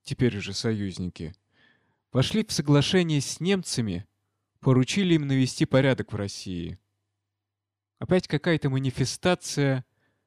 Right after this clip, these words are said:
знамена, плакаты, музыка. И кто в лес, кто по дрова. В сотни глоток. "Вставай, поднимайся, рабочий народ!"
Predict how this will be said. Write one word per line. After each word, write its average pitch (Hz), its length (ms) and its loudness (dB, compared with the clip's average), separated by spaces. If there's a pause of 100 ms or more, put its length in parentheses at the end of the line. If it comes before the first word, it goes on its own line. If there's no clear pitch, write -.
(120)
знамена, 127 920 2
плакаты, 123 720 0
музыка. 117 580 -2 (540)
И 147 120 -4
кто 131 280 4
в 120 80 2
лес, 175 440 2 (120)
кто 143 220 0
по 131 120 0
дрова. 101 460 0 (500)
В - 80 -12
сотни 131 380 2
глоток. 113 640 0 (480)
"Вставай, 151 760 6
поднимайся, 135 1040 2
рабочий 117 440 4
народ!" 110 460 2